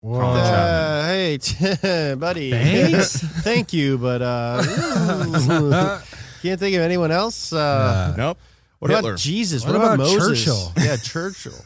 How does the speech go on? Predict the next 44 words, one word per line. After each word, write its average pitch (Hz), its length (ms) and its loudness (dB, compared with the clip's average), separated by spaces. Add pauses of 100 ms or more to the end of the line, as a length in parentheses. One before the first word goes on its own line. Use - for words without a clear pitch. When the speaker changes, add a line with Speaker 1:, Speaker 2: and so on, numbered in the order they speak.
Speaker 2:
<laughs> 123 100 -10 (680)
Chapman 214 400 -2
and 160 120 0
Lotus 107 460 0
would 107 160 -4
continue 120 300 -2
to 110 60 0
build 101 280 -2
on 95 80 0
their 90 100 -4
legend 85 320 -4
with 85 120 -6
the 87 40 -6
Lotus 92 360 -4
thirty-three 82 560 -8
in 87 80 -8
nineteen 82 280 -8
sixty-five. 82 640 -8 (360)
Jim 156 220 -2
Clark 143 320 -2
won 101 160 -2
five 120 340 -2
out 117 100 0
of 98 100 -6
six - 280 -6
wins 113 360 -2
behind 104 340 -2
its 95 140 -10
wheel 143 340 0
and 95 140 -2
grabbed 131 320 -2
the 120 80 -4
team's 123 320 -4
second 127 440 -6
double 127 240 -4
championship. 104 680 -4 (560)
That 143 240 -4
year, 170 260 0 (200)
Clark 151 320 -4
also 185 260 0
drove 123 320 -2
the 127 60 -6
Lotus 90 340 -4
thirty-eight 104 560 -4